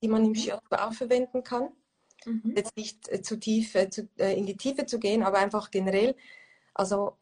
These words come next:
Speaker 1: wir haben ja auch diese Ernährung nach den fünf Elementen,
Speaker 2: Mhm.
Speaker 1: so wie es nach der traditionellen chinesischen Medizin ja auch geht,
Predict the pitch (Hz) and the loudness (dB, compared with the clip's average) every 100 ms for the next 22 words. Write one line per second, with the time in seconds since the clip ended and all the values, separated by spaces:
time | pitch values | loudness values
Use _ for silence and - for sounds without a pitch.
0 | _ - 196 202 214 202 196 202 - 196 | _ -6 0 2 2 2 2 0 -4 -6
1 | 190 190 190 185 - _ _ - 196 190 | -2 0 0 -4 -10 _ _ -2 0 2
2 | 185 202 240 214 208 - 208 - 208 208 | 4 6 6 4 0 -2 -6 -2 -2 -2
3 | - 185 180 170 202 240 277 311 320 _ | -2 0 0 2 0 0 -2 -4 -8 _
4 | _ _ _ _ _ _ - 220 226 180 | _ _ _ _ _ _ -16 -14 -10 -8
5 | 185 196 196 190 185 - 190 - 185 185 | -4 -2 -2 -2 -2 -2 -4 0 0 0
6 | 190 190 185 190 208 196 190 196 190 190 | -2 -2 -2 0 0 0 0 -2 -2 -2
7 | 190 - 202 185 170 196 220 - 233 | -6 -6 -2 0 2 2 0 0 0